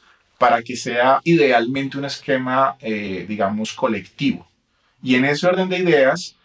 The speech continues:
lo que se busca es que las víctimas, eh, participen a través de unos representantes. Esos representantes, eh, entendiendo, pues, las, las, los, las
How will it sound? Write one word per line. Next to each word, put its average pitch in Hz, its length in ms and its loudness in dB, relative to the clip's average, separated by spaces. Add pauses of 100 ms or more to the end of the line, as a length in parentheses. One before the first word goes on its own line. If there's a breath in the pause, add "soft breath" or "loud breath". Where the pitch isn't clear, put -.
(140)
lo 110 160 -2
que 117 140 -10
se 120 120 -8
busca 135 560 0
es 147 160 -2
que 165 140 -4
las 127 300 -2
víctimas, 139 840 -4
eh, 101 520 -4
participen 131 1000 -2
a 139 140 0
través 117 460 0
de 135 80 -4
unos 135 180 -6
representantes. 104 1080 -10 (360)
Esos 190 280 2
representantes, 160 1040 -4
eh, 107 400 -4
entendiendo, 123 680 -2
pues, 147 160 -4
las, 123 300 -4
las, 98 240 -6
los, 101 300 -10
las 104 140 0